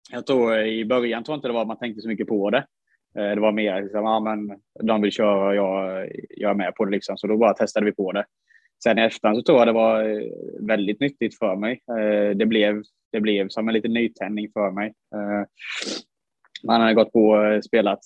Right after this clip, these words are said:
med, med nästan samma spelare väldigt länge. Jag spelade mycket med Hesme där, både i Allsvenskan och S L, eh, som forward.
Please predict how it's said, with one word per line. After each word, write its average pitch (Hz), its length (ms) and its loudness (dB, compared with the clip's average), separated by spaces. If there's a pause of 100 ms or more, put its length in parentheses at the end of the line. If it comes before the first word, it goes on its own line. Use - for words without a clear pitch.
(120)
med, 98 400 -4
med 110 140 -2
nästan 104 280 -2
samma 110 240 0
spelare 107 340 2
väldigt 107 180 0
länge. 107 260 -2
Jag 101 100 -6
spelade 104 240 -2
mycket 104 180 -6
med 98 80 -8
Hesme 107 380 -4
där, 101 340 2 (140)
både 104 200 2
i 104 40 6
Allsvenskan 104 460 -2
och 98 60 -4
S - 180 -8
L, 101 160 4
eh, - 420 -12
som - 220 -8
forward. 101 300 2